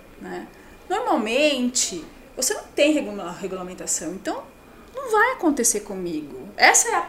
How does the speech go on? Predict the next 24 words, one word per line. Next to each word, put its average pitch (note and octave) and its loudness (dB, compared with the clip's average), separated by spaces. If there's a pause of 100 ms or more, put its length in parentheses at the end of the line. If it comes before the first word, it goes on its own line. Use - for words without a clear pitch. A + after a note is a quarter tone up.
o A#3 -8
pensamento, G#3 -8
do, F#3 -8
do, - -14 (160)
geralmente, A#3 0
da, G3 0 (260)
da, F3+ -2
da, F#3 -4
da G3 -2
diretoria. G3 2 (300)
Então, B4+ -8 (260)
por G4 0
que B4+ 4
que A#4 0
eu G4+ 0
vou E4 2
investir B3+ 0
num A3+ -6
negócio A3 0
que B4+ -10
não C5+ -6
vai C5+ -2
acontecer A#4+ -4
comigo? F4 -6